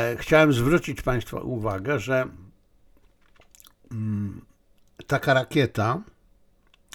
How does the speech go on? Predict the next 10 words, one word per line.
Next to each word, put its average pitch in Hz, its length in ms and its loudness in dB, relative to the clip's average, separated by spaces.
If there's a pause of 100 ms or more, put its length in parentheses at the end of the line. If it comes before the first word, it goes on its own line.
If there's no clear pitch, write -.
(100)
północno-koreańska, 110 1400 -4 (760)
jeśli, 127 680 -2 (120)
e, - 40 -8
e, 101 1900 -8
zostałaby 113 720 -2
wymierzona 123 960 4
na 92 220 -10
przykład - 540 -8
w 104 260 -2
bazy 104 580 4